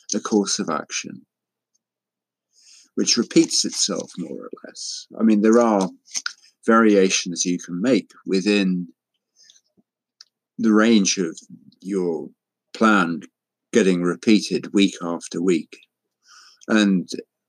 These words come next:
measuring your progress as you go along. And,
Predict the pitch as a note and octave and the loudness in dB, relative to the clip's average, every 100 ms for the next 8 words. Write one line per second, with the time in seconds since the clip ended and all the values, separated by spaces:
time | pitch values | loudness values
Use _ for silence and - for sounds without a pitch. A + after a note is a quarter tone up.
0 | - G#2+ G#2+ B2 D3 G2 D#2+ E2+ D#2+ - | -4 0 2 4 4 4 0 -2 -4 -4
1 | G2+ F#2+ - E2 - - - C#2+ - F2+ | -2 -2 -2 -6 -6 -6 -6 -4 -2 0
2 | F2+ F#2 E2+ F2 F#2+ D#2 - - _ _ | 0 0 0 0 -2 -4 -8 -20 _ _
3 | _ - - _ - A#2+ A#2+ A2 - - | _ -16 -16 _ 2 6 8 6 4 -8